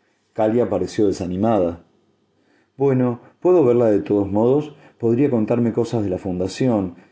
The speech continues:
Ya sabe, siempre he deseado ir allí. Mi abuelo era de la fundación". "¿Me llevarás allí algún día, Pucci?". Stettin sonrió al pensarlo. Tal vez lo haría,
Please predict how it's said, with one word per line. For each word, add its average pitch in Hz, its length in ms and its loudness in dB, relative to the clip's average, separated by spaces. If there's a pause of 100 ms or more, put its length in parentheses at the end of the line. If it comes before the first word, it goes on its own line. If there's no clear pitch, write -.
(180)
Ya 135 160 -4
sabe, 110 400 2
siempre 131 360 0
he 113 40 4
deseado 107 460 2
ir 98 120 0
allí. 104 420 -4 (400)
Mi 107 80 -2
abuelo 123 340 2
era 101 140 2
de 95 80 2
la 90 80 -2
fundación". 95 720 -6 (640)
"¿Me 113 100 -6
llevarás 143 460 0
allí 110 240 0
algún 95 260 -2
día, 143 260 0
Pucci?". 160 520 -4 (1000)
Stettin 104 540 -4
sonrió 92 400 -2
al 92 100 0
pensarlo. 78 640 -4 (520)
Tal 92 120 -4
vez 120 120 0
lo 92 140 0
haría, 82 420 0